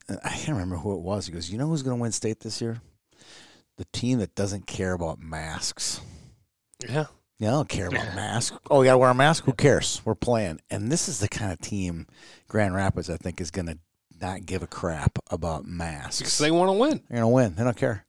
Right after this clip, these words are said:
Speaker 1: This is gonna be one of those don't give a crap teams.
Speaker 2: Yeah.
Speaker 1: We get down.
Speaker 2: Dirty.
Speaker 1: We get down to Friday night or whenever the state <laughs> tournament's gonna be. Good Friday this year.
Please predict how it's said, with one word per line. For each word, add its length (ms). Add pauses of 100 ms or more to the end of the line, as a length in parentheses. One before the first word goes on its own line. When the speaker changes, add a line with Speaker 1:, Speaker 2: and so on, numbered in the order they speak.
(160)
Speaker 1:
This 180
is 60
gonna 200
be 120
one 140
of 80
those 120
don't 280
give 120
a 60
crap 360
teams. 440 (160)
Speaker 2:
Yeah. 200 (380)
Speaker 1:
We 80
get 160
down. 220
Speaker 2:
Dirty. 140
Speaker 1:
We 80
get 160
down 180
to 60
Friday 360
night 320
or 120
whenever 320
the 160
state 360
<laughs> 0
tournament's 520
gonna 240
be. 320 (340)
Good 200
Friday 520
this 260
year. 300